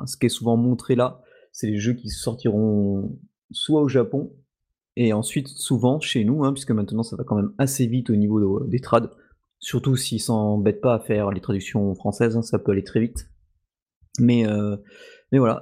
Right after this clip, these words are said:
donc, euh, j'ai hâte de voir ça, comme chaque année. J'espère qu'il sera bon, qu'on aura de bonnes annonces. Ils ont souvent aussi une petite scène indie, donc, euh...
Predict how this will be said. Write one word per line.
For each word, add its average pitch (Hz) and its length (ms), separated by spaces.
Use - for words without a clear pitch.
donc, 117 280
euh, 104 600
j'ai 120 320
hâte 156 160
de 139 80
voir 120 240
ça, 127 180
comme 127 180
chaque 120 280
année. 123 420
J'espère 131 300
qu'il - 140
sera - 220
bon, 110 300
qu'on - 140
aura 104 140
de 104 80
bonnes 117 320
annonces. 120 520
Ils 117 200
ont 117 120
souvent 151 240
aussi 135 160
une 120 80
petite - 260
scène 127 420
indie, 123 380
donc, 139 300
euh... 98 480